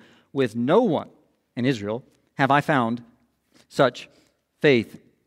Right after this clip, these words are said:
Jesus is stunned at this man's faith. "All these weeks and months I have been teaching and preaching and doing mighty works. I have never seen anything like this centurion, never seen anyone have faith like this centurion has." Third thing we see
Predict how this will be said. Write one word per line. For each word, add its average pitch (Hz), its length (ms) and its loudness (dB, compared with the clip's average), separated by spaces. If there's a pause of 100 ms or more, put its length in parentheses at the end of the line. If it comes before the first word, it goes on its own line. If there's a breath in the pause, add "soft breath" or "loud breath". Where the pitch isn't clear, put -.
(200)
Jesus 143 240 2
is 120 60 -8
stunned 156 280 0
at 160 100 -2
this 156 180 -8
man's 120 260 -2
faith. 180 280 2
"All 170 240 0
these 147 200 0
weeks 165 260 2
and 127 120 -2
months 160 240 2
I 127 100 -2
have 127 100 0
been 123 100 -4
teaching 175 300 2
and 123 80 -2
preaching 175 360 2
and 123 60 -2
doing 180 200 0
mighty 147 180 4
works. 170 240 0
I 165 40 0
have 156 120 4
never 175 180 0
seen 180 200 -2
anything 185 500 2
like 151 240 2
this - 260 -4 (200 soft breath)
centurion, 151 400 -2
never 165 160 4
seen 170 180 -2
anyone 196 300 0
have 147 140 2
faith 160 240 2
like 143 160 2
this 151 120 -4
centurion 131 520 -2 (760 soft breath)
has." 135 460 0 (880)
Third 156 260 0
thing 131 160 2
we 123 100 -4
see 117 340 -4